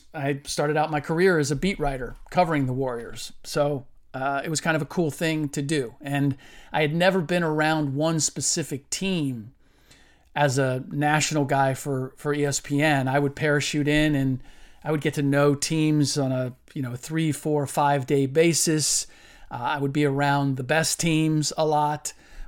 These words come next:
but I hadn't been embedded with a particular team like a beat writer is. And so I was glad to do that. I was glad to have a refresher course on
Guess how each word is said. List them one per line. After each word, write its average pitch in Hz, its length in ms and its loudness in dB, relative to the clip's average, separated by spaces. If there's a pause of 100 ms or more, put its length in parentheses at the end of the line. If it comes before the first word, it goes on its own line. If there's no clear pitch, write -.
but 156 160 4
I 151 60 4
hadn't 185 360 2
been 175 160 2
embedded 139 880 2
with 151 160 -2
a 135 40 -4
particular 135 460 -2
team 135 300 0
like 135 160 -4
a 120 40 -4
beat 151 300 -4
writer 117 400 -10
is. 110 420 -12 (600)
And 151 160 0
so 151 520 4 (720)
I 156 100 0
was 160 200 2
glad 170 360 6
to 151 60 -2
do 151 260 2
that. 107 260 -6
I 127 40 -4
was 135 120 -2
glad 160 500 6
to 139 460 2
have 147 240 4
a 151 60 2
refresher 143 540 0
course 131 500 -4
on 139 500 -2